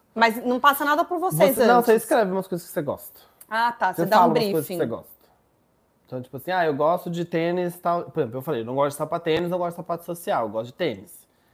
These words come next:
Speaker 2: Então, eu sempre recebia tênis.
Speaker 1: Hum.
Speaker 2: Ah, eu sempre gosto de uma coisinha por cima, sinto frio, né? Tá ar-condicionado. Eu falei assim, eu sempre
Speaker 1: Mas isso
Speaker 2: gosto
Speaker 1: foi
Speaker 2: de um
Speaker 1: falado numa
Speaker 2: Foi
Speaker 1: entrevista?
Speaker 2: falado. Não, isso é, você escreve.
Speaker 1: Ah, tá.
Speaker 2: Por isso que ela,
Speaker 1: E
Speaker 2: e aí eles também pegam muito no seu estilo, tipo
Speaker 1: E
Speaker 2: assim,
Speaker 1: é só em festa que eles dão roupa?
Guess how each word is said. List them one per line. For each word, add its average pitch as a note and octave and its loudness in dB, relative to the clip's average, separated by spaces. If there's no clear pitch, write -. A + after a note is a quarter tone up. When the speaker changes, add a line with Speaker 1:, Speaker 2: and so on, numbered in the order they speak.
Speaker 2:
Então, B2 -12
eu A2 -12
sempre B2 -10
recebia C3 -6
tênis. A#2+ -6
Speaker 1:
Hum. F3 -8
Speaker 2:
Ah, D3 2
eu D3 0
sempre E3 -4
gosto E3+ 0
de F3+ -8
uma F3+ 0
coisinha F3 0
por F3 -12
cima, F3 -10
sinto - -20
frio, F#3+ -6
né? D#3+ -6
Tá D#3 -16
ar-condicionado. D3+ -10
Eu - -20
falei E3 -8
assim, D#3+ -8
eu D#3 -4
sempre E3 -2
Speaker 1:
Mas G#3+ 6
isso A#3+ 4
Speaker 2:
gosto - 2
Speaker 1:
foi C4+ 8
Speaker 2:
de - 0
um F3 0
Speaker 1:
falado G#3 6
numa F#3+ -2
Speaker 2:
Foi A#3+ 2
Speaker 1:
entrevista? A3+ 0
Speaker 2:
falado. F3+ -10
Não, F#3+ 0
isso C#3+ -4
é, F#3 0
você G3 -8
escreve. D#4+ -8
Speaker 1:
Ah, A3 -14
tá. F3+ -6
Speaker 2:
Por A3 -4
isso G#3+ 0
que A3 2
ela, G#3+ 4
Speaker 1:
E G#3 0
Speaker 2:
e G#3+ 4
aí G#3+ 6
eles A3+ 0
também A#3 0
pegam A3+ 0
muito A3+ -4
no F4 -4
seu G4+ -6
estilo, C4 -4
tipo - -8
Speaker 1:
E G3 -2
Speaker 2:
assim, C4 0
Speaker 1:
é C4+ 4
só C#4+ -2
em E4 2
festa G3 0
que F3+ -18
eles F3+ -12
dão F3 -8
roupa? E3 -14